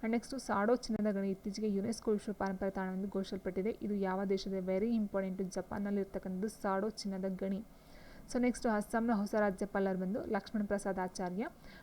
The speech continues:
ಮಣಿಕಾ ಬಾತ್ರಾ ಅವರು ಒಲಿಂಪಿಕ್ ಕ್ರೀಡಾಕೂಟದ ಸಿಂಗಲ್ಸ್ ಸ್ಪರ್ಧೆಯ ಹದಿನಾರರ ಸುತ್ತು ತಲುಪಿದ ಮೊದಲ ಭಾರತೀಯರಾಗಿದ್ದಾರೆ. ಅವರು ಯಾವ ಕ್ರೀಡೆಯೊಂದಿಗೆ ಸಂಬಂಧವನ್ನು ಹೊಂದಿದ್ದಾರೆ ಅಂತ ಕೇಳಿದರೆ, so ಇಲ್ಲಿ ಮಣಿಕಾ ಬಾತ್ರಾ ಅಂತಕ್ಕಂಥವ್ರು ಟೇಬಲ್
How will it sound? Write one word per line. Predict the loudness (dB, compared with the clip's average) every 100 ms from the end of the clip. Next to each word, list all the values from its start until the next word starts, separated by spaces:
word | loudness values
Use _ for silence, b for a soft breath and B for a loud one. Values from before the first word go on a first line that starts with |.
| B
ಮಣಿಕಾ | 2 2 4 4
ಬಾತ್ರಾ | 4 2 0 0
ಅವರು | 2 4
ಒಲಿಂಪಿಕ್ | 4 2 -2
ಕ್ರೀಡಾಕೂಟದ | 0 0 2 0 0
ಸಿಂಗಲ್ಸ್ | 0 2 0
ಸ್ಪರ್ಧೆಯ | 0 0 2
ಹದಿನಾರರ | 0 0 2 2 2 0 0 -2
ಸುತ್ತು | -4 -4 -4
ತಲುಪಿದ | 0 0 0
ಮೊದಲ | 0 0 0 0
ಭಾರತೀಯರಾಗಿದ್ದಾರೆ. | 0 -2 -4 -2 -2 -2 -2 -2
ಅವರು | -2 0 2
ಯಾವ | 2 0 -2
ಕ್ರೀಡೆಯೊಂದಿಗೆ | -2 -2 0 0 0 -2
ಸಂಬಂಧವನ್ನು | -2 -4 -4 -4 -4
ಹೊಂದಿದ್ದಾರೆ | -2 0 0 -2
ಅಂತ | -4
ಕೇಳಿದರೆ, | -6 -4 -4
so | -4 -4
ಇಲ್ಲಿ | -2 -4 B B B -2
ಮಣಿಕಾ | 2 2 2 0
ಬಾತ್ರಾ | 2 2 2 0
ಅಂತಕ್ಕಂಥವ್ರು | 0 -2 -4 -2 0 -2
ಟೇಬಲ್ | -2 2 2 4